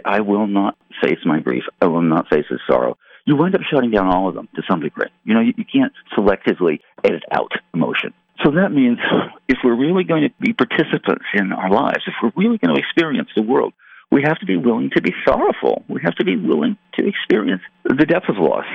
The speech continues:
and, and the great misery of loss. And if you can do that, if you can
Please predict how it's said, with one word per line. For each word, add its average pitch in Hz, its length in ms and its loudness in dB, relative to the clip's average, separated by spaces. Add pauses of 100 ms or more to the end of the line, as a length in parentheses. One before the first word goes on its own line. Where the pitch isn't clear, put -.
and, 131 280 0
and 123 240 0
the 92 100 2
great 151 380 -2
misery 127 580 0
of - 160 -6
loss. - 240 -2 (380)
And - 180 -4
if 196 140 0
you 202 100 -2
can 202 180 -4
do 233 240 0
that, 71 200 0
if 92 100 -10
you - 60 -14
can 127 200 -4